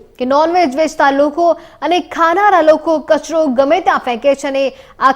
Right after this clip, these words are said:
ખાવા માટે શ્વાનો પ્રેરાય છે અને તે સમયે નજીકમાં નીકળતા લોકો પર શ્વાનો હિંસક બની જતા હોય છે. રખડતા શ્વાન દ્વારા હિંસકો હુમલો કરવાની ઘટના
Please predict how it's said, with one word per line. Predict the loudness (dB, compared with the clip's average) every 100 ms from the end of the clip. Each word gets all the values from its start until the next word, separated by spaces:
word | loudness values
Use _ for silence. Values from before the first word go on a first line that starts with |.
| 0
ખાવા | 0 4 4
માટે | 2 0 -2 -6
શ્વાનો | -4 -2 0 0 -2 -2
પ્રેરાય | -2 -2 -4 -4 -6
છે | -6
અને | -6 -6
તે | -4 -6
સમયે | -2 -2 0 -4 -10 -20 _ -2 0
નજીકમાં | 2 0 0 0 -2
નીકળતા | 0 -2 0 2
લોકો | 0 0 -2
પર | -2 -2 -4 -8
શ્વાનો | -2 0 0 0 -2 -4
હિંસક | -8 -4 -4 -4
બની | -6 -6
જતા | -2 -2 -2
હોય | -6 -8
છે. | -12 -14 _ -8
રખડતા | -4 0 0 0
શ્વાન | 0 0 0 0 -6 -16 _ -10 0
દ્વારા | 4 4 4 2
હિંસકો | 0 0 0 2 0
હુમલો | 0 2 0
કરવાની | 0 -2 -2 -4
ઘટના | -4 -6 -4 -4